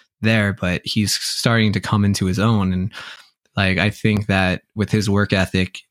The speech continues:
um, and if he continues to be humble, like, he, if he's on the path that, if he continues down the path that he's going, he will be one of the greats, I think, one day.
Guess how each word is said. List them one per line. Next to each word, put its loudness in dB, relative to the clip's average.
um, 2
and 2
if -2
he 0
continues 0
to -6
be 0
humble, -2
like, -4
he, 0
if -6
he's 4
on 4
the 2
path 0
that, -2
if 0
he 2
continues 2
down 2
the 0
path 0
that -4
he's -2
going, -2
he -6
will -4
be -6
one -8
of -8
the -10
greats, -10
I -6
think, -6
one -8
day. -12